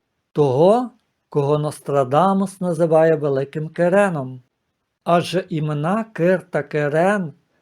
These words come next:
вони досить споріднені, мають спільний корінь.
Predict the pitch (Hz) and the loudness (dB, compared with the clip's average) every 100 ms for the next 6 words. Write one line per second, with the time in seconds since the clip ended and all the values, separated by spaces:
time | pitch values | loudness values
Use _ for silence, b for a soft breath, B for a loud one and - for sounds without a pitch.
0 | _ _ 139 147 165 160 139 175 175 170 | _ _ -8 -4 -4 -4 -4 -6 -6 -12
1 | - 185 190 233 185 147 131 135 151 156 | -8 -4 -2 -4 -4 -6 -6 -6 -4 -4
2 | 151 - _ 170 208 208 202 190 - 220 | -6 -18 _ -2 0 0 0 -2 -2 -2
3 | 202 131 139 | -2 -6 -10